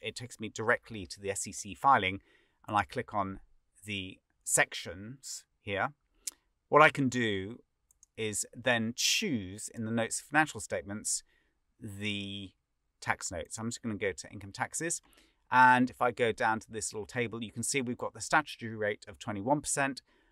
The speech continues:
but then we've also got the state income taxes of one point eight percent. So what I'm gonna do is I'm gonna go back to my Excel. I'm gonna put in the twenty-one percent federal tax rate, and then I'm gonna add the one point eight percent rate.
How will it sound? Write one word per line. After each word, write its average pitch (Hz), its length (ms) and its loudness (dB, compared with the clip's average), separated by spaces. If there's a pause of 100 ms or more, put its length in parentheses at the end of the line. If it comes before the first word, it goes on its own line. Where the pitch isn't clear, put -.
(180)
but 127 80 -2
then 135 140 2
we've 139 160 -2
also 165 320 -2
got 113 240 -2
the 110 80 -10
state - 440 0
income 98 300 -12
taxes - 800 -8
of 107 80 -14
one 101 160 -6
point 98 200 -8
eight - 140 -10
percent. - 380 -10
So 123 140 -2
what 147 160 2
I'm 175 80 0
gonna 151 100 0
do 120 180 -4
is 107 120 -8
I'm 113 80 -8
gonna 110 120 -8
go 107 180 2 (200)
back 143 360 4
to - 60 -10
my 107 140 0
Excel. 107 540 -2 (640)
I'm 123 100 2
gonna 113 100 2
put 147 200 0
in 123 100 4
the 113 80 0
twenty-one 123 560 2
percent 120 540 0 (520)
federal 120 280 0
tax - 320 -2
rate, 113 320 2
and 120 100 2
then 110 80 0
I'm 110 80 0
gonna 107 220 -4
add 127 400 6 (100)
the 117 80 -16
one 110 220 0
point 107 440 -6 (440)
eight 143 320 -2 (240)
percent - 480 -2 (240)
rate. 80 240 -8